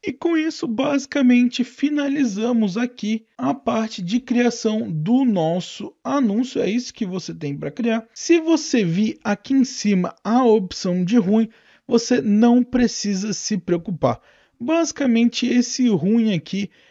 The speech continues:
é o que ele considera. E aqui ele vai basicamente utilizar o nome da empresa e o logotipo que você já configurou anteriormente. Então, caso você não tenha configurado e queira colocar o nome da sua empresa e o logotipo, você pode vir acessar o conteúdo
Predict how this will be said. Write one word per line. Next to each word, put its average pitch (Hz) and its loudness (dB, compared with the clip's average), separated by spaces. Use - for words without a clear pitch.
é 220 -2
o 208 2
que - -6
ele 202 2
considera. 160 4
E 262 4
aqui 294 2
ele 294 0
vai 233 -2
basicamente 226 -4
utilizar 214 -4
o 311 -2
nome 247 2
da 262 -2
empresa 233 0
e 285 4
o 311 4
logotipo 247 -2
que 254 -2
você 240 -2
já 190 -4
configurou 202 -2
anteriormente. 226 0
Então, 254 -6
caso 262 -2
você 240 -4
não 220 0
tenha 202 -6
configurado 165 -4
e 175 -8
queira 175 -4
colocar 170 -6
o 147 0
nome 147 -2
da 147 -2
sua 240 -6
empresa 170 -2
e 277 -4
o 269 0
logotipo, 254 -2
você 220 -2
pode 165 -4
vir 151 -6
acessar 190 -6
o 160 -6
conteúdo 233 -6